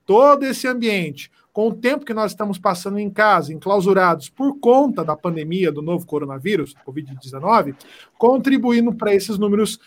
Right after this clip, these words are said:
estarem mais inflados. A gente tá tudo nessa grande rede misturado, né?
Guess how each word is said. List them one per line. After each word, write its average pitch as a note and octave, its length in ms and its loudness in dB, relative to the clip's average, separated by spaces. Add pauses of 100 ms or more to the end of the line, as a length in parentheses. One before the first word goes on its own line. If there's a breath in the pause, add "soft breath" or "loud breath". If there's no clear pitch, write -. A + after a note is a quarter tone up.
(140)
estarem F#3+ 460 0
mais F#3 320 2
inflados. F3+ 840 0 (680)
A A3 140 0
gente A3+ 420 -2
tá G#3+ 160 -2
tudo A#3 360 -4
nessa G#3 340 -6
grande F#3+ 520 -4
rede F3 540 0 (200)
misturado, C#3+ 680 -2
né? E3+ 220 -6